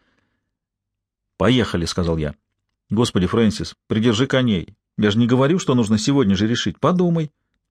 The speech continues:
Я подумал. «Но», — сказала Рози, помолчав, — «твоя семья,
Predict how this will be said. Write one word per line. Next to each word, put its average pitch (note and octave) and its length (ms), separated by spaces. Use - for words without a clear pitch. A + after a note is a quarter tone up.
Я - 240
подумал. F#2+ 640
«Но», — A2 540
сказала F#2+ 480
Рози, B2 260
помолчав, — G2+ 580
«твоя G#2+ 280
семья, A2 600